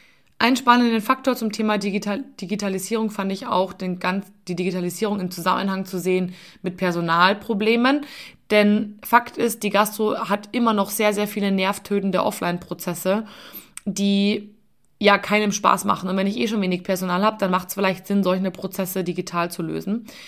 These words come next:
Also Digitalisierung könnte uns helfen, dass wir mehr Zeit für die Gäste haben.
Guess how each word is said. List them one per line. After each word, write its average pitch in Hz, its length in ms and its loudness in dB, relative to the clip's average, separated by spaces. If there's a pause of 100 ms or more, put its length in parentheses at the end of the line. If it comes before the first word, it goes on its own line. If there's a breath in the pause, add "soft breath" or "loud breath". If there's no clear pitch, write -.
(460 loud breath)
Also 202 200 4
Digitalisierung 202 1120 0 (120)
könnte 226 300 2
uns 208 180 -2
helfen, 202 540 2 (460 loud breath)
dass 180 360 4
wir 185 360 2
mehr 190 260 2
Zeit 185 240 -2
für 175 100 -10
die 175 80 -6
Gäste 214 360 -2
haben. 196 320 0